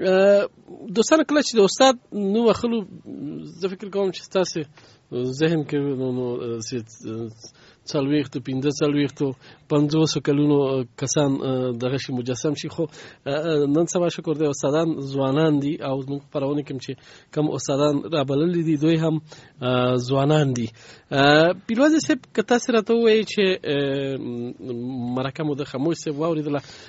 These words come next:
آه، که څه هم د افغانستان د لوړو زده کړو وزارت، آه، دا وایي چې مثلاً په پروسه کې فساد نه دی موجود،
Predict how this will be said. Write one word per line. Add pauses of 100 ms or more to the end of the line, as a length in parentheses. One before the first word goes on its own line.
(160)
آه، (280)
که
څه
هم
د
افغانستان
د
لوړو
زده
کړو
وزارت، (440)
آه، (380)
دا
وایي
چې
مثلاً (140)
په
پروسه
کې (440)
فساد
نه
دی
موجود،